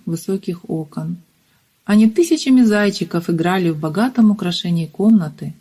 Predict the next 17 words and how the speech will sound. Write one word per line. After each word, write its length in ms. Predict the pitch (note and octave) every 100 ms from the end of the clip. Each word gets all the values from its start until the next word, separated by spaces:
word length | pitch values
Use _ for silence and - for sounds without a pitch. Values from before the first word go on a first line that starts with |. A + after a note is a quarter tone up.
| _
которая 320 | - E3+ F3
была 260 | E3 E3 E3+
бы 100 | E3
достойна 540 | D#3 D#3+ - F3+ E3
самой 400 | E3 - D4+ D4
красивой 500 | B3+ A3+ A3 G#3 G3
принцессы 760 | F#3+ F3+ F3 - E3+ D#3+ - D#3
из 100 | D3+
волшебной 540 | D#3+ D#3+ E3 D#3 E3+
сказки, 600 | F3 - D3+ D3 - D#3+ - _ _ _ _ -
и 80 |
украдкой 460 | F#3+ B3+ E4 - A3+
ложились 460 | A3 G#3 G#3+ G3+ -
к 60 |
ногам 360 | F#3 F3+ F3 E3+
молодой 360 | E3 F3 C4
женщины, 720 | B3 F3 F3 F3 - D#3+ E3+